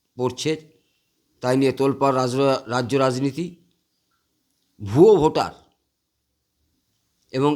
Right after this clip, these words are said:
এর অগ্রণী ভূমিকা যিনি নিচ্ছেন, তিনি আমাদের রাজ্যের মুখ্যমন্ত্রী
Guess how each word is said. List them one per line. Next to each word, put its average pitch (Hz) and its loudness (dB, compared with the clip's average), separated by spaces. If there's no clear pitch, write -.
এর 160 0
অগ্রণী 151 0
ভূমিকা 151 -2
যিনি 147 0
নিচ্ছেন, 151 -2
তিনি 143 0
আমাদের 151 2
রাজ্যের 135 0
মুখ্যমন্ত্রী 135 -4